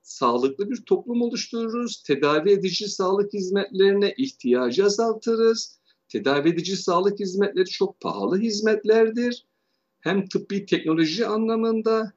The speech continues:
hem çalıştırdıkları insan gücü anlamında. Onun için bizim sağlık hizmetlerine harcadığımız parayı azaltmanın yolu da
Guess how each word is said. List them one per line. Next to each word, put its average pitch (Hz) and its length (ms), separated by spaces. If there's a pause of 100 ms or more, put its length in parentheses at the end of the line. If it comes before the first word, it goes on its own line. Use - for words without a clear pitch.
(140)
hem 160 160
çalıştırdıkları 165 880
insan 135 460
gücü 202 220
anlamında. 220 920 (400)
Onun 196 180
için - 380 (300)
bizim 185 460 (180)
sağlık 170 520
hizmetlerine 214 680 (340)
harcadığımız 202 800
parayı 190 460
azaltmanın 185 800
yolu 165 340
da 110 260